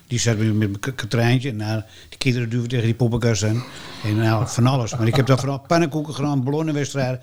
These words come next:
alles. En dat wou Joop. Tot hij op een gegeven moment, een half jaar daarna, zei, hij zegt, "Dat gaat goed, hè?" Ik zei, "Ja, hartstikke leuk, Joop." Hij zegt, "Maar je doet het toch elke zaterdag?" Ik zei, "Ja." Hij zei, "Maar je vraagt, ik, ik heb nog niet kunnen begrijpen tot je, je vraagt er geen gulden voor." Ik zei, "Nee, want ik vind het leuk."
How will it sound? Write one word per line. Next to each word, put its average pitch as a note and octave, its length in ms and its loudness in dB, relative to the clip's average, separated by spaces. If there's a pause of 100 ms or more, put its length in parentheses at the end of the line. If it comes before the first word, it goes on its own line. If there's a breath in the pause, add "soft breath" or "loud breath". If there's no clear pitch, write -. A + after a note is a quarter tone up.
(260 loud breath)
alles. B2+ 300 2
En C#3 80 0
dat C3 140 6
wou C#3 240 4
Joop. F2 280 0 (440 loud breath)
Tot C#3 140 2
hij D#3+ 60 -2
op D3 60 -4
een B2 60 0
gegeven C3+ 180 4
moment, A#2 200 4
een B2+ 60 6
half A#2+ 120 2
jaar A2+ 140 4
daarna, A2 260 4
zei, F#2+ 260 -2 (500 soft breath)
hij A#2+ 160 -4
zegt, - 260 -2
"Dat - 140 -6
gaat G#2 140 -6
goed, G#3 220 -4
hè?" G3+ 60 -4
Ik - 200 -10
zei, G2+ 180 -6
"Ja, E2+ 60 -8
hartstikke A2+ 400 -6
leuk, A#2 200 -2
Joop." G#2+ 340 -4 (380 soft breath)
Hij C3 120 -10
zegt, A2+ 120 -4
"Maar C#3 80 2
je C#3 80 2
doet D3 160 0
het D3 80 0
toch C3+ 140 0
elke C3 240 -2
zaterdag?" A#2+ 400 0
Ik A2+ 60 -6
zei, C3 140 0
"Ja." B2 180 -2 (1300)
Hij B2+ 140 -6
zei, C3+ 100 -2
"Maar B2+ 100 4
je A#2+ 100 0
vraagt, B2 260 2
ik, C#3+ 140 2
ik F#2+ 280 -4
heb G2+ 120 -4
nog G#2+ 100 4
niet C3 180 6
kunnen G#2 220 -2
begrijpen G#2 400 0
tot A2 160 -2
je, B2 80 -8 (160 loud breath)
je - 120 -6
vraagt A#2+ 260 0
er C#3 60 0
geen A#2+ 140 4
gulden D#3 360 2
voor." G#2+ 200 -2
Ik G#2 80 -10
zei, A#2+ 140 -2
"Nee, F#2 100 -4
want C#3 120 -2
ik B2 60 -2
vind B2 160 0
het A2 120 0
leuk." D3+ 340 2